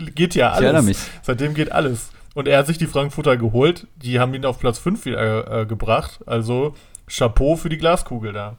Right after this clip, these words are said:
Speaker 2: Auf jeden Fall. Props gehen raus. Ich hätte es selber nicht für möglich gehalten, aber seit dem fünf zwei gegen Leverkusen, ähm, ja, gu-, guck ich wieder gerne Eintracht und die letzten beiden Spiele haben das nur noch bestärkt. Also absolut fantastisch gerade.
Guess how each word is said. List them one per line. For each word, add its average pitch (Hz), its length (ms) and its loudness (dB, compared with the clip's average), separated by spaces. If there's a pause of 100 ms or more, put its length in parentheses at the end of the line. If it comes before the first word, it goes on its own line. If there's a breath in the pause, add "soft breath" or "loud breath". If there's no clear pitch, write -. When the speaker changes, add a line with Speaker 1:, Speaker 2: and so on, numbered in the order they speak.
(680)
Speaker 2:
Auf 101 160 0
jeden 107 200 2
Fall. 117 320 2
Props 127 340 0
gehen 135 160 4
raus. 120 320 6
Ich 127 140 -2
hätte 143 100 4
es 135 60 -4
selber 165 260 6
nicht 151 140 0
für 151 80 2
möglich 160 400 0
gehalten, 131 420 4
aber 113 400 2 (500 loud breath)
seit 113 300 4
dem 135 140 2
fünf 147 240 2
zwei 127 340 6
gegen 120 180 2
Leverkusen, 117 800 0
ähm, 101 440 -2 (480 loud breath)
ja, 101 320 0
gu-, - 240 -8
guck 175 180 4
ich 185 140 0
wieder 160 160 4
gerne 139 240 4
Eintracht 123 480 0
und 113 420 -6
die 113 60 -4
letzten 110 280 -4
beiden 107 180 2
Spiele 110 420 -2 (400 loud breath)
haben 135 180 6
das 147 160 4
nur 143 100 6
noch 123 100 4
bestärkt. 117 540 -2
Also 107 200 -4
absolut - 360 -6
fantastisch 107 600 -4
gerade. 92 340 -4